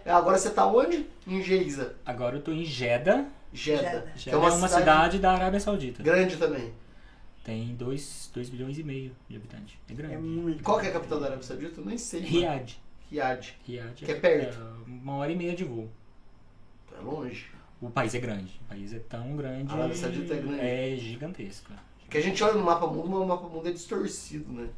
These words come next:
Speaker 2: É,
Speaker 1: É, deve ser,
Speaker 2: a
Speaker 1: tipo,
Speaker 2: maior quadradão ali da, da,
Speaker 1: É,
Speaker 2: do
Speaker 1: a
Speaker 2: Oriente
Speaker 1: Arábia Sa-,
Speaker 2: Médio é
Speaker 1: é
Speaker 2: a
Speaker 1: a
Speaker 2: Arábia
Speaker 1: Arábia
Speaker 2: Saudita.
Speaker 1: Saudita. É que o Oriente é o quê, nossa, que você, você chuta?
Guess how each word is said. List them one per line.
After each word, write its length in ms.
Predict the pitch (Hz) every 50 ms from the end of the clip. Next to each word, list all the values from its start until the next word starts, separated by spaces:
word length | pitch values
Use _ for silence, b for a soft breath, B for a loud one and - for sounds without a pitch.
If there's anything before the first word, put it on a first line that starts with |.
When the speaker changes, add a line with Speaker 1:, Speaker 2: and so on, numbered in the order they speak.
| - - -
Speaker 2:
É, 380 | 113 110 107 107 110 117 123 -
Speaker 1:
É, 20 |
deve 160 | - 139 123
ser, 240 | - - 175 185 190
Speaker 2:
a 100 | - -
Speaker 1:
tipo, 120 | - -
Speaker 2:
maior 400 | - - - - 185 180 - 180 - - - - - - - - - - - -
quadradão 500 | - 127 120 123 127 123 120 120 120 120
ali 180 | 117 113 123 120
da, 220 | 113 123 117 113
da, 360 | 107 107 113 113 104 104 101 101 98 101 110 113 - - - - - - - - - - - - -
Speaker 1:
É, 80 | - 160
Speaker 2:
do 60 | 147
Speaker 1:
a 40 | 135
Speaker 2:
Oriente 280 | 135 135 143 135 151 139
Speaker 1:
Arábia 20 |
Sa-, 80 | 139 131
Speaker 2:
Médio 280 | 127 139 139 143 156
é 20 | 156
Speaker 1:
é 40 | 156
Speaker 2:
a 20 |
Speaker 1:
a 40 | 151 156
Speaker 2:
Arábia 140 | 156 156 151
Speaker 1:
Arábia 180 | 156 156 185
Speaker 2:
Saudita. 400 | 185 180 180 185 160 156 147 117
Speaker 1:
Saudita. 280 | 113 127 123 - - 151
É 60 | 151 147
que 100 | 151 165
o 40 | 170
Oriente 260 | 170 170 175 - 170
é 20 |
o 40 | 160
quê, 140 | - - 156
nossa, 260 | 151 147 139 135 - -
que 100 | - 143
você, 160 | - - 135
você 360 | 127 117 117 - - - 127
chuta? 360 | 127 - 147 143 - - 131